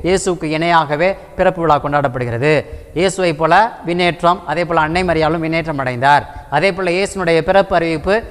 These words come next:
அதே போல அன்னை மரியாள் கு-, பிறப்பு அறிவிப்பு, அதே போல இயேசு வந்து எந்த பாவம் இல்லாமல் பிறந்தார், அதே போல அன்னை மரியாளும் எந்த பாவம் இல்லாமல் அமலோற்பியாக பிறந்தார் என்பதெல்லாம் இருக்கும். அப்ப இயேசுவுக்கு இணையாக சொல்லப்படுவது, அதற்கு காரணம் என்னன்னா,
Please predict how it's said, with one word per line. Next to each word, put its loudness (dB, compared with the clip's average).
அதே 2
போல 2
அன்னை 0
மரியாள் 0
கு-, 0
பிறப்பு 0
அறிவிப்பு, -2
அதே 2
போல 0
இயேசு 0
வந்து 0
எந்த 2
பாவம் 4
இல்லாமல் -2
பிறந்தார், 2
அதே -2
போல 0
அன்னை 2
மரியாளும் 4
எந்த 2
பாவம் 0
இல்லாமல் 2
அமலோற்பியாக 0
பிறந்தார் 0
என்பதெல்லாம் 0
இருக்கும். -4
அப்ப 2
இயேசுவுக்கு 0
இணையாக 0
சொல்லப்படுவது, -6
அதற்கு -2
காரணம் 0
என்னன்னா, 0